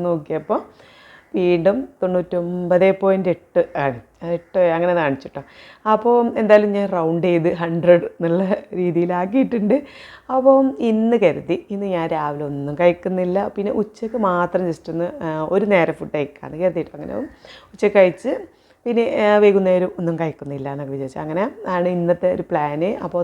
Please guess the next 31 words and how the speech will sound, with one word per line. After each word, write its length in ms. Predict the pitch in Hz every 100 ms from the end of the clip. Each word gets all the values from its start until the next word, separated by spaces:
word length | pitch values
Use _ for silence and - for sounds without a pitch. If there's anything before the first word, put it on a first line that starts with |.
| 170
നമുക്ക് 280 | 160 220 320 - - - -
അത് 100 | 214 240
ക-, 140 | 240 226 214
അങ്ങനെ 220 | 208 226 233
ചെയ്തിട്ട് 400 | 214 202 208 247 233
നാളെ 260 | 196 185 208 -
നമുക്ക് 300 | 196 190 - 202 - _ _ - 208
എത്ര 200 | 208 196 190
വെയിറ്റ് 260 | 175 170 170
ഉണ്ട് 260 | 165 160 156 - 175
എന്ന് 120 | 175 180
നമുക്ക് 220 | 151 160 170
നോക്കാം, 360 | 135 120 - -
എത്ര 140 | - - -
കുറഞ്ഞോ 360 | 160 147 160 147 226
കൂടി 180 | 170 - -
അതൊന്ന് 340 | 220 233 240 233
just 160 | 226 220
നോക്കും 320 | 214 185 170 160
ചെയ്യാമല്ലോ. 340 | 156 156 156 - - -
അത് 60 | -
കഴിഞ്ഞിട്ട് 280 | 220 202 - 277 220
നാളെ 240 | 180 180 165
മുതൽ 200 | 165 202 294 247
നമ്മൾ 180 | 190 185 214
എല്ലാ 220 | 214 226 247 254
ദിവസവും 340 | 208 - 160 185
ഇനി 120 | 160 175
അങ്ങോട്ട് 300 | 170 170 233 - - - -
പത്ത് 180 | 202 202 202
ദിവസമാണ് 460 | 196 202 185 175